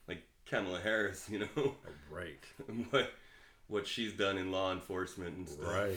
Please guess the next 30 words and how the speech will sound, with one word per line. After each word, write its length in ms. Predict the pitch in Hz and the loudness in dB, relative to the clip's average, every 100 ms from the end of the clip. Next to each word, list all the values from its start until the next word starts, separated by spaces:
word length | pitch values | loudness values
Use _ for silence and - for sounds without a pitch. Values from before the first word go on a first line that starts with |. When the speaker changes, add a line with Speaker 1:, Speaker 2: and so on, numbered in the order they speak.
| 80 | -2
Speaker 1:
<laughs> 100 | 71 | -6
Like, 220 | 123 123 | -4 -2
Speaker 2:
That's 140 | 113 104 110 - | 0 -2 -6 -4
Speaker 1:
it's 160 | 120 | -2
Speaker 2:
a 140 | 120 113 | -2 0
Speaker 1:
really 400 | 127 135 131 123 | 12 12 12 8
hard 260 | 123 117 | 8 6
to 60 | 117 | 4
swallow 440 | - 117 113 107 104 | -2 4 6 6 2
some 220 | 110 104 | 2 2
of 80 | 98 | 2
that 220 | 90 87 | 0 -2
from 220 | 92 90 | -2 -2
them 240 | 90 87 87 | -2 -4 -6
when, 200 | 90 90 - - - | -8 -8 -12 -20 -8
when 140 | 92 | 0
I'm 140 | 92 90 | 0 2
hearing 220 | 95 92 | 0 0
them 120 | 92 | -4
say 160 | 90 90 | -2 0
that. 200 | 90 - | 2 0
So, 80 | |
yeah, 160 | 107 113 | 0 4
I 40 | 107 | 4
could 120 | 131 | 2
have 120 | 90 | 0
done 140 | 87 85 | 0 -2
without 320 | 80 80 80 | -4 -8 -8
that 180 | 80 - | -10 -10
speech. 380 | - 85 87 | -12 -10 -10